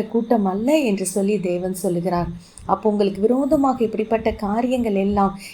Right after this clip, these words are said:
இன்றைக்கு நடந்து கொண்டிருக்கிறது என்றால், சத்ருவானவன் உங்களுக்கு விரோதமாக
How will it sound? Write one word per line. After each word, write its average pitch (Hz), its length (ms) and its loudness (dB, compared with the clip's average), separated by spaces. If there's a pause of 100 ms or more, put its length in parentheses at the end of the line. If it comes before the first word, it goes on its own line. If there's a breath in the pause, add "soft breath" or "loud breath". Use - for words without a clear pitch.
இன்றைக்கு 240 440 4
நடந்து 277 440 0
கொண்டிருக்கிறது 226 680 2
என்றால், 180 340 2 (240 loud breath)
சத்ருவானவன் 226 840 2
உங்களுக்கு 254 460 2
விரோதமாக 202 720 2